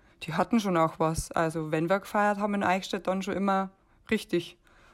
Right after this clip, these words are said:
Und da mussten wir uns, glaub ich, nicht verstecken. Und es war ja schön, man hatte immer jemanden gekannt, du warst ja nie anonym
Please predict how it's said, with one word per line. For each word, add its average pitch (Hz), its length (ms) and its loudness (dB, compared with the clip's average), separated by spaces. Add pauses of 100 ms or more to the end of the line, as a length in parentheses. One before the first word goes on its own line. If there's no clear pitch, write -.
(100)
Und 180 160 -4
da 180 80 0
mussten 190 220 -6
wir 202 60 -2
uns, 190 120 -4
glaub 196 160 2
ich, 180 80 -6
nicht 175 200 -4
verstecken. 156 600 -6
Und 208 120 0
es - 120 -6
war 180 100 6
ja 185 220 6
schön, 185 220 -2
man 180 120 0
hatte 180 200 -2
immer 185 160 0
jemanden 175 400 -2
gekannt, 170 420 -4
du 160 80 -6
warst 160 240 -4
ja 175 60 -4
nie 170 240 -2 (720)
anonym 160 520 0